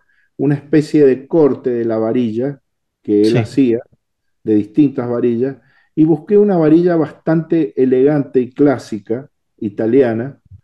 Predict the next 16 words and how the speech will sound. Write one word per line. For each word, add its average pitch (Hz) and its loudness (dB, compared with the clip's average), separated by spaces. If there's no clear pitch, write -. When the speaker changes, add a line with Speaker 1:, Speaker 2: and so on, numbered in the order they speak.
Speaker 1:
que 127 -8
se 127 -6
usó 147 0
en 143 0
el 131 -4
Cinquecento, 120 -4
y 131 -2
que 151 2
es, - -10
eh, 113 -2
a 123 -8
la 123 -2
vez 165 -2
moderna, 123 0
te 107 -4
diría. 98 -4